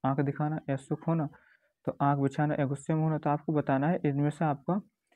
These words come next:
जो सही है वो सही उगम आपको बताना है। तो डियर फ्रेंड्स, इसका जो आंसर हो जाएगा अस्सी नंबर का,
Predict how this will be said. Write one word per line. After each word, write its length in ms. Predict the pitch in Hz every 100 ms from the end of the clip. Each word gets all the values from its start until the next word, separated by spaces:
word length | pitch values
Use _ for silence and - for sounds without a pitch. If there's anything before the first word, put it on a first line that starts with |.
| _ -
जो 80 | 151
सही 300 | 156 156 151
है 120 | 151
वो 160 | 175 170
सही 300 | - 135 143
उगम 280 | 135 135 123
आपको 260 | - 190 185
बताना 320 | 131 131 120
है। 60 | 117
तो 120 | 127
डियर 180 | 135 151
फ्रेंड्स, 300 | 156 175 -
इसका 300 | 147 - 165
जो 160 | 170 -
आंसर 280 | 139 143 160
हो 160 | 139
जाएगा 180 | 127 131
अस्सी 240 | 139 - 135
नंबर 260 | 123 123
का, 220 | - 170